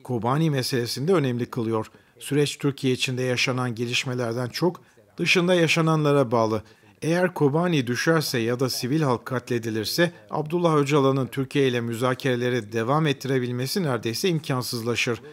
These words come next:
Çünkü süreci Kobani'ye kayıtsız kalan büyük ve güçlü bir devlete satmış biri olarak görülür. Büyük kentlerde yaşayan Kürt gençler oturup Kobani'nin düşmesini izlemeyecekler.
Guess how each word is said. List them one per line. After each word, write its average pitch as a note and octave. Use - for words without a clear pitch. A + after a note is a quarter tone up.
Çünkü C#3
süreci C#3
Kobani'ye C3
kayıtsız B2+
kalan C3+
büyük D3+
ve C3+
güçlü B2+
bir B2+
devlete A#2+
satmış F#3
biri A#2+
olarak G2+
görülür. G#2+
Büyük C#3
kentlerde C#3
yaşayan C3+
Kürt D3+
gençler B2+
oturup B2
Kobani'nin C3+
düşmesini B2
izlemeyecekler. A2